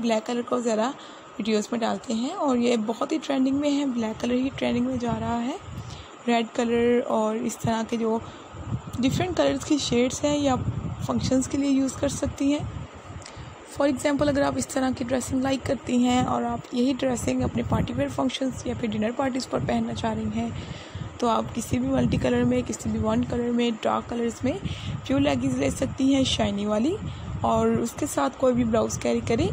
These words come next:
easily आप उसे अपने party wear function में पहन सकती हैं और carry कर सकती हैं। और इसके अलावा अगर आपको इसी तरह की और भी videos चाहिए हो, नए नए trending डिज़ाइन देखने हो,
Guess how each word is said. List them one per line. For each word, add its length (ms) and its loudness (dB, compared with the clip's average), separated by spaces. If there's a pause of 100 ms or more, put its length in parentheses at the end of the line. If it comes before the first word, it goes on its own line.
easily 340 2
आप 140 2
उसे 240 -4
अपने 200 0
party 320 -2
wear 140 -2
function 360 -2
में 120 2
पहन 260 -4
सकती 320 -6
हैं 180 -2
और 140 -2
carry 280 -4
कर 80 -2
सकती 440 -8
हैं। 100 -6 (1120)
और 280 4
इसके 460 0
अलावा 300 4
अगर 200 2
आपको 340 0
इसी 200 -2
तरह 240 2
की 160 -2
और 60 0
भी 120 -4
videos 420 -2
चाहिए 340 4
हो, 200 2 (160)
नए 200 0
नए 160 2
trending 500 0
डिज़ाइन 360 0 (100)
देखने 300 -2
हो, 240 0